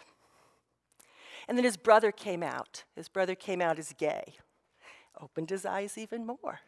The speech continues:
He loved his brother. He couldn't see how his brother was going to hell because he happened to be gay, right? And you gotta ask yourself these hard questions. My faith says this, this is what my heart tells me,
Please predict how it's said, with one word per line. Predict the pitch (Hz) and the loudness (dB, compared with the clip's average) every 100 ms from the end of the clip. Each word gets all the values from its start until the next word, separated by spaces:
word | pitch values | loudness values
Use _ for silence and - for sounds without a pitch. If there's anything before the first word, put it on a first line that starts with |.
| _ | _
He | - 240 | -12 -2
loved | 233 370 | -2 -2
his | 156 - | -6 -10
brother. | - - - - _ - - - | -8 -8 -8 -12 _ -20 -20 -20
He | _ | _
couldn't | - 269 226 | -4 -4 -2
see | - | -2
how | 269 190 | 0 0
his | 190 269 | 0 -4
brother | 202 208 233 190 160 - - - - | 4 10 10 10 4 0 -10 -16 0
was | 226 | 4
going | - 226 220 | 8 8 8
to | 190 | 4
hell | 190 - 220 190 | 0 8 10 10
because | 185 - 190 | 6 -2 -6
he | 190 | -6
happened | 185 196 208 220 - - - | 0 2 2 -2 -8 -12 -10
to | 185 | -4
be | 190 | -2
gay, | 170 - - - - _ _ _ _ _ _ _ - | -2 -4 -6 -14 -18 _ _ _ _ _ _ _ -14
right? | - 302 - - _ _ - - - - - | -12 -12 -16 -20 _ _ -20 -20 -20 -20 -4
And | 214 | 6
you | |
gotta | 240 247 | 8 8
ask | 262 262 | 8 4
yourself | - 254 254 | 2 4 4
these | 254 - | 0 6
hard | 254 285 - | 8 8 8
questions. | 277 349 - - 453 165 156 - - - - - - | 10 10 10 4 6 6 4 0 0 -2 -10 -20 -2
My | 175 156 | 2 4
faith | - 285 302 | 10 12 12
says | - 233 202 185 | 8 6 6 6
this, | 233 320 494 | 12 12 12
this | 208 208 - | 10 6 8
is | 247 254 | 6 6
what | 214 | 6
my | 185 | 6
heart | 156 269 370 359 | 10 12 12 12
tells | 381 392 403 392 | 8 8 8 6
me, | 415 | 6